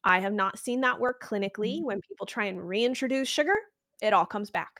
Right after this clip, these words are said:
Speaker 1: Every symptom comes back. So, um, I just, I, I think we have, I think diet is very powerful, but I also think this is where herbs can come in and help us to shift and change
Speaker 2: Mm-hmm.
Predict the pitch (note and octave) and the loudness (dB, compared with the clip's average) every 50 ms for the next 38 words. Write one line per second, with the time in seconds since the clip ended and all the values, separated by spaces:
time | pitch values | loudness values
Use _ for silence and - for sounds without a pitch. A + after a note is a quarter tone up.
0 | _ - D#4 F4 F4+ F4 E4+ - C4 G3+ F#3 F#3+ - - G#3+ - G3+ G3+ G3+ - | _ 6 6 6 6 4 0 0 -2 -4 -4 -6 -8 -10 -12 -12 -12 -12 -8 -4
1 | - - - - - _ - - - - - - _ - - A#3 A3+ A3 G#3+ G#3+ | -4 -4 -4 -6 -14 _ -20 -20 -20 -20 -20 -18 _ 0 4 4 6 6 4 2
2 | - - A3+ G#3+ G#3 G#3 G3+ G3+ G3 - - A#3 A#3+ - D#4 - - _ _ - | 4 4 4 4 4 2 -2 -4 -6 -2 -2 -2 0 0 -4 -8 -10 _ _ 0
3 | A#3 A3+ - - A3+ A3 - D4 C#4+ B3 - A#3+ B3 A#3 A3+ G3+ G3+ - A3 G#3+ | 0 0 0 0 -2 0 0 -2 -4 -4 -4 -6 -6 -4 -4 -6 -4 0 0 0
4 | G3+ F#3 - - _ - - _ _ - G#3 G3+ G3+ - C4+ D4 - - A3+ G#3 | 0 -2 -6 -14 _ -20 -20 _ _ -2 0 0 0 0 -4 -4 0 4 4 4
5 | G#3+ G3+ F#3+ F3+ F3 - F#3+ F#3 F#3 - - - - G3+ A3+ B3+ C4 - - - | 6 4 2 -2 -2 -2 -2 -2 -2 -4 -8 -2 0 4 4 4 2 0 -4 -10
6 | - - - - - _ _ _ _ _ _ _ _ G3+ G3 F#3+ F3 - - - | -10 -10 -14 -18 -18 _ _ _ _ _ _ _ _ 0 2 2 0 -2 -4 -6
7 | G#3 G#3 F3 - - G3+ G3 A3 - - A#3+ A3 G#3+ G3+ G3 G3+ G#3+ - _ A#3 | -4 -4 -2 0 2 2 2 0 0 -2 0 0 2 2 0 -2 -4 -4 _ -4
8 | G#3 G#3 G3 - G#3 G3 - A3+ A3+ G#3 - G3 G#3 G3 F3+ F3+ F#3 F3+ - - | -2 -2 -2 -2 -4 -4 -2 -4 -4 -4 -4 -2 0 0 2 0 0 -2 0 4
9 | A#3+ C4+ D4 D#4 D#4+ C4 C#4 - - - C#4+ B3+ - - - G3+ F#3+ F3+ - F3+ | 4 6 6 6 4 2 -2 -6 -8 -6 -6 -6 -6 -6 -6 -6 -4 -4 -4 -4
10 | E3 F3 G3+ C#4 E4+ - - - - - - _ A#3 A#3+ A#3 A3+ - - - A#3 | -4 -4 -4 -4 -6 -6 -10 -16 -20 -20 -4 _ 2 4 4 2 0 -4 -4 0
11 | A3+ B3 C#4 F4+ - - - - F3+ - - - - - - G#3+ G3 - - - | 4 4 4 4 2 0 -2 -2 -2 -4 -8 -12 -12 -8 -8 -6 -4 -4 -4 -2
12 | - - - A3+ G3 E3 G#3+ B3+ - - - - - A3 A3 G#3+ G#3 - - - | -2 -2 0 2 2 2 0 -2 -6 -14 -20 -14 -8 -4 -4 -4 -4 -6 -6 -4
13 | B3 C#4+ D#4 D#4+ C4+ G#3+ F#3+ G3+ - - - C#4+ D#4 - C4 | -2 0 0 0 0 0 -2 -4 -8 -8 -6 -6 -8 -8 -8